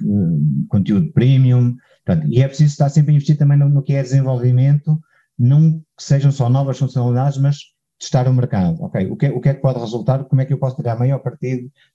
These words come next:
da minha aplicação? Portanto, e isto, eh, significa que é preciso também uma, uma equipa de desenvolvimento,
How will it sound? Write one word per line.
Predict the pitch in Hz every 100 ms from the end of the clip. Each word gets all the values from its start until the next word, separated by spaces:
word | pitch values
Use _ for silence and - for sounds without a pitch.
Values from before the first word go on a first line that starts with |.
| -
da | 104
minha | 120 117
aplicação? | - 104 113 - 151 - _ _
Portanto, | - 156 151
e | 110 127
isto, | 127 - _ _ _ -
eh, | 117 120 147
significa | 123 113 123 123
que | 135 143
é | 120
preciso | 131 123
também | 123
uma, | 123 131 147 _ -
uma | 117 127
equipa | 147 135
de | 117
desenvolvimento, | 127 120 120 123 131 139